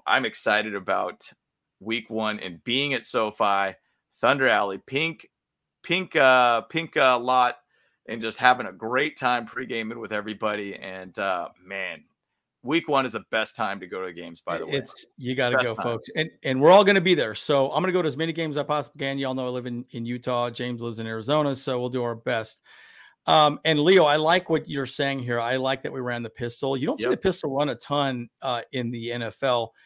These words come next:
Speaker 2: but it's a great way of running. It, it's easy to run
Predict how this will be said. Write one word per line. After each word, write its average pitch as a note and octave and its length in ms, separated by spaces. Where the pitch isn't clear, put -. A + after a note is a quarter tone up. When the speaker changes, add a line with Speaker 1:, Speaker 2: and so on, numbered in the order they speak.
Speaker 2:
but D3 80
it's D3 100
a - 40
great D3+ 360
way D#3 160
of B2 140
running. C3 500
It, C3 300
it's B2 240
easy D3 280
to C#3 80
run C3 300